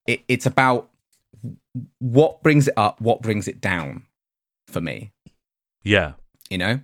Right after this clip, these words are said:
Speaker 1: I start at two point five on Letterboxd. I start at five for this podcast, and then I work out where it lives on either side of that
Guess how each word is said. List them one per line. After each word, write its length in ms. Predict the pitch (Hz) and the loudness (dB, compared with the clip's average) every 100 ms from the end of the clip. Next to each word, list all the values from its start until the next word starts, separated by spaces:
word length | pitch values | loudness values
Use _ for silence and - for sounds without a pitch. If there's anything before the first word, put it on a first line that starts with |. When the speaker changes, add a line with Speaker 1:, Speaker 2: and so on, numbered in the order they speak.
| - | -6
Speaker 1:
I 60 | |
start 460 | 113 - 156 160 143 | -4 0 2 2 0
at 200 | 143 - | -4 0
two 180 | 143 127 | 2 2
point 240 | 110 107 | 2 -4
five 300 | - 87 80 | -4 -4 -4
on 80 | 82 | -8
Letterboxd. 640 | 85 - - 64 _ - - | -10 -12 -12 -12 _ -20 -14
I 60 | 85 | -12
start 420 | - - 127 - | -8 0 0 0
at 100 | - | -4
five 540 | - 101 85 65 - _ | -4 -2 -2 -6 -12 _
for 120 | - | -12
this 160 | 85 78 | -12 -10
podcast, 600 | - - - 127 110 - 90 | -10 -12 -12 -14 -16 -18 -12
and 100 | 85 | -10
then 80 | |
I 160 | 80 78 - | -10 -12 -6
work 340 | 104 101 - | -4 -4 -4
out 220 | 87 78 | -6 -6
where 320 | 98 90 87 90 | -8 -6 -4 -6
it 100 | 85 | -8
lives 220 | 78 73 | -10 -10
on 80 | 78 | -12
either 140 | 80 | -10
side 240 | 80 76 | -10 -10
of 60 | 71 | -12
that 200 | - | -16